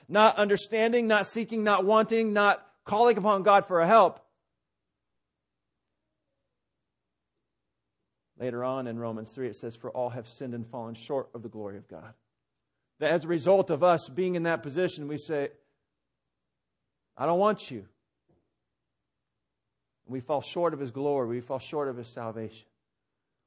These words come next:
What help then do I have? What help, what help then can I get? And that is when the Lord pursues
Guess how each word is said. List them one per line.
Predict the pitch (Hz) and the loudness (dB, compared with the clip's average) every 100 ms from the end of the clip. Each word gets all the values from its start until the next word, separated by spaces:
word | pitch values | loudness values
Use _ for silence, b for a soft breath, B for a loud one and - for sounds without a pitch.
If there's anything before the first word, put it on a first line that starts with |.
| _ | _
What | - 220 | 4 4
help | 185 262 269 - | 8 6 6 2
then | 214 208 | 0 4
do | 208 | 8
I | 214 | 8
have? | 208 233 220 131 - _ _ _ _ _ - | 8 8 6 4 -4 _ _ _ _ _ 4
What | 185 165 | 6 8
help, | 262 - - - | 8 6 -2 2
what | 214 | 8
help | 226 262 | 10 8
then | 220 214 | 6 0
can | 220 | 0
I | 208 | 0
get? | 196 247 262 - - _ _ _ _ _ _ _ _ - | 0 4 4 4 -10 _ _ _ _ _ _ _ _ -14
And | 139 | -4
that | 170 | -2
is | 180 | -2
when | 160 156 | -2 -6
the | |
Lord | 147 160 180 | -2 0 0
pursues | - 143 - 175 165 139 123 | -2 -12 -8 -2 -2 -2 -6